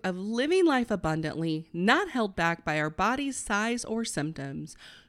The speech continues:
nor are we held back by our hurts, habits, or other obstacles in life. Learn the secrets to crush it in your we-, health, wellness, relationships, and spiritual life. I am Danielle, your host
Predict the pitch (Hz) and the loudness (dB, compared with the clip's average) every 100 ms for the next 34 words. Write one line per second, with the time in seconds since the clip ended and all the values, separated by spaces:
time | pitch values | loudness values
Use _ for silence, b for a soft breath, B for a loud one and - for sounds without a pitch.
0 | B 185 208 339 339 220 220 202 190 196 | B 2 2 4 2 2 0 0 -2 0
1 | 175 - 165 151 156 254 320 - - - | -2 0 -2 -2 -2 -2 -4 -6 -10 -4
2 | 208 214 208 175 - 175 196 - 165 - | -2 -2 -4 -6 -4 -2 -2 -2 -4 -4
3 | 170 170 160 165 160 143 143 - - b | -10 -8 -6 -6 -6 -6 -8 -12 -20 b
4 | b b 170 170 165 165 170 - 247 - | b b -4 0 0 -2 -4 -2 -4 -4
5 | - - - - 247 - 330 - 214 175 | -8 -10 -8 -2 0 0 -2 -2 -2 -2
6 | 151 151 160 180 254 381 - - 185 202 | -2 -4 -6 -4 0 0 -2 -8 -2 0
7 | 220 220 - 160 170 - 190 185 - 160 | 0 -2 -4 -4 -4 -4 -6 -8 -8 -8
8 | 165 - 151 147 147 147 156 160 - b | -8 -6 -6 -6 -8 -8 -8 -12 -16 b
9 | b b b b - 185 190 196 180 175 | b b b b 2 2 2 0 0 2
10 | 165 160 156 - 170 - | 0 -2 -4 -6 -6 -8